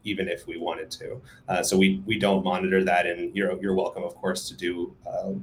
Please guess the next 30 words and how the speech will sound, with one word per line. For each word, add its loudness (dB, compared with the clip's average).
whatever 2
you -2
would -6
like -6
with -10
your -8
Bitcoin. -8
Um, -2
we 2
do 4
say, 4
you 6
know, 6
if 4
you're 4
taking 4
a 4
loan 6
from 2
us, 4
that 0
you're 2
using -4
the -4
loan -4
for -6
lawful 4
purposes, -4
of -18
course. -8